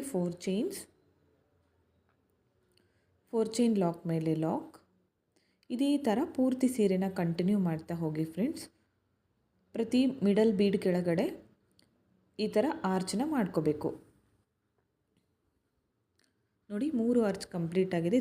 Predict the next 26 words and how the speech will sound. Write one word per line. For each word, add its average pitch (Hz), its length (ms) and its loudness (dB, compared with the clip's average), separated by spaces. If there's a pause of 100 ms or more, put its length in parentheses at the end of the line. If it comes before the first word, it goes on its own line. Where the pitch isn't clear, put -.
ತುಂಬಾನೇ 226 420 0
ನೀಟ್ 190 420 0
ಫಿನಿಶಿಂಗ್ 185 440 0
ಬಂದಿತ್ತು 165 380 -2
ಫ್ರೆಂಡ್ಸ್. 202 320 -4
ನೀವು 170 200 0
ಒಮ್ಮೆ 175 160 0 (100)
ಟ್ರೈ 165 140 -2 (140)
ಮಾಡಿ, 156 160 -2 (100)
ತುಂಬ 175 180 0 (100)
ಚೆನ್ನಾಗಿ 160 360 -4
ಬರುತ್ತೆ 156 320 -4
ಡಿಸೈನು, 151 320 -2 (160)
ಈಸಿ 220 320 0
ಆಗಿದೆ. 156 280 -2 (100)
ಹಾಗೆ 147 280 -6 (1300)
ಇದಕ್ಕೆ 240 240 -2 (100)
ಕುಚ್ಚುಗಳನ್ನ 190 520 -4 (100)
ಕಟ್ಕೊಳ್ಳೋಣ. 147 540 -6 (140)
ಇಲ್ಲಿ 202 220 -2
ಫೋರ್ 160 260 0
ಚೈನ್ 160 220 -2
ಗ್ಯಾಪ್ 151 240 -6
ಇದೆಯಲ್ಲ, 170 260 -2
ಅಲ್ಲಿ 214 240 0
ಕಟ್ಟಬೇಕಾಗತ್ತೆ 143 720 -6